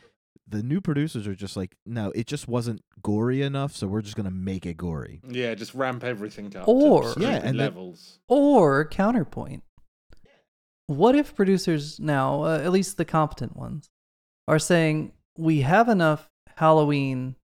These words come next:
Speaker 3: Halloween two, Halloween four, Halloween five, Halloween six, Halloween seven, Halloween eight being the exact same movie over and over, and instead,
Speaker 1: Mm-hmm.
Speaker 3: what if we play in the universe, tell a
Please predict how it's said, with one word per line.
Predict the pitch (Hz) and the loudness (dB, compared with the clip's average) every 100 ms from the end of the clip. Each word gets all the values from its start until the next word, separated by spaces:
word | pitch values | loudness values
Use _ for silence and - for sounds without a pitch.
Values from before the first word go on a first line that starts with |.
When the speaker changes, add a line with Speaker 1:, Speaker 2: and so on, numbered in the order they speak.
| _ _ _ _ _ - | _ _ _ _ _ 0
Speaker 3:
Halloween | 135 131 131 123 | 2 2 0 -4
two, | - 135 127 | -2 -2 -2
Halloween | 117 127 123 127 127 123 | 0 0 0 0 -2 -2
four, | 131 123 120 | -2 -2 0
Halloween | 131 123 123 | 2 2 0
five, | 123 123 127 | 0 0 0
Halloween | 131 127 123 | -2 -2 -2
six, | 139 - | -4 0
Halloween | 139 139 131 | 0 0 0
seven, | 135 127 | -2 0
Halloween | 135 131 127 127 | -2 0 -2 -2
eight | 127 - | -4 0
being | 151 151 139 | 2 2 2
the | 143 | -2
exact | 131 143 135 | 0 0 0
same | 147 139 | 0 0
movie | 170 269 202 143 | 4 4 4 2
over | 120 120 | 2 -2
and | |
over, | 120 - | -4 -6
and | - 147 | -4 -2
instead, | 135 - - 220 170 - - | -2 -4 0 2 0 -4 -12
Speaker 1:
Mm-hmm. | 104 107 | -12 -4
Speaker 3:
what | 180 220 | 2 4
if | 220 | 4
we | 175 | 0
play | - - 214 226 226 | -2 0 4 4 2
in | 175 156 | 0 0
the | 147 | 2
universe, | 165 226 151 127 120 - _ _ _ _ _ _ _ - | 2 2 2 -2 -4 -12 _ _ _ _ _ _ _ 2
tell | 220 190 | 4 4
a | 165 160 151 151 | 2 0 -4 -10